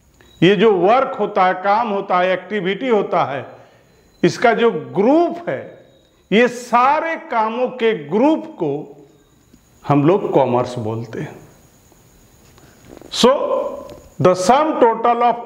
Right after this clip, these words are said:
all activities, total activity which are concern, उसका संबंध है the transfer of goods and services,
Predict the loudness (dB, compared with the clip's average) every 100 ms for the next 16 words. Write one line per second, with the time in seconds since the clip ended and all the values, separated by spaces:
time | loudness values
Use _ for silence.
0 | -4 0 2 2 -2 -6 -8 -8 -8 -12
1 | -16 -16 -20 -20 _ _ _ _ _ _
2 | _ _ _ _ _ _ -20 -20 -20 -20
3 | -20 -20 -6 2 4 4 2 2 2 -2
4 | 0 2 2 -2 -6 -8 -8 -10 -16 -20
5 | -20 -20 _ _ 2 2 4 2 2 0
6 | -2 -2 -2 -2 0 2 0 -4 -12 -18
7 | -20 _ _ _ _ _ _ _ _ _
8 | -2 0 2 0 2 2 2 2 2 0
9 | -4 -4 -6 -8 -14 -20 _ _ _ _
10 | _ -2 0 0 2 2 0 -6 -2 0
11 | 2 0 -2 -6 -2 -2 -2 0 0 -2
12 | -2 0 0 -2 0 2 2